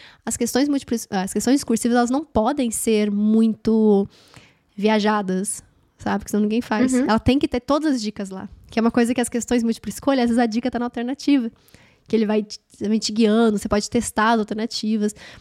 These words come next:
Speaker 1: mas ali na questão discursiva ele tem que te dar tudo, senão a questão é anulada. E aí é, é
Speaker 2: É,
Speaker 1: uma
Speaker 2: eu
Speaker 1: questão
Speaker 2: vi,
Speaker 1: muito mais
Speaker 2: eu vi
Speaker 1: mastigada.
Speaker 2: isso
Speaker 1: Diga.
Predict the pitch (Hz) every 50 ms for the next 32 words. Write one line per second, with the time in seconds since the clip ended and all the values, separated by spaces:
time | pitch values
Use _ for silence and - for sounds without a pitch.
0 | - _ 214 220 220 220 220 220 233 240 240 - 240 - - 233 226 226 226 214
1 | - - 220 214 - - 226 247 240 233 - 226 233 - - - 202 240 - -
2 | - 220 208 - - _ _ _ _ _ - - 220 214 208 226 - - 220 220
3 | 226 226 214 202 196 190 208 - _ _ _ - - - - - _ _ 240 226
4 | 220 233 240 254 262 262 254 - - 240 254 247 240 233 214 269 247 269 - -
5 | 254 254 233 214 220 233 226 240 233 240 226 214 254 247 254 247 247 - _ _
6 | _ _ _ _ _ _ 233 226 226 208 214 240